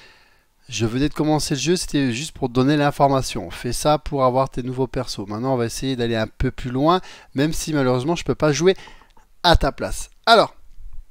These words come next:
premièrement, tous les personnages, ils sont là. Quand toi, tu commences,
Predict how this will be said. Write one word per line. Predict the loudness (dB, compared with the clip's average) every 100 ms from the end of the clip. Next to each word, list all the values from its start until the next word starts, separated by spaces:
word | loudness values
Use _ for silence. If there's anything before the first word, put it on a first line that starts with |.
| -20 -20 -20 -20 -20 -20 -20 _ -16
premièrement, | -4 2 2 4 4 2 -4 _ _ -8
tous | 0
les | 2
personnages, | 2 0 2 2 2 0 -6 -10
ils | -8
sont | -4
là. | -2 0 0 -2 -14 -14 -14 -14 -16 -18 -20 -12 -6 -4
Quand | -2
toi, | 2 2
tu | 2
commences, | -2 0 2 2 0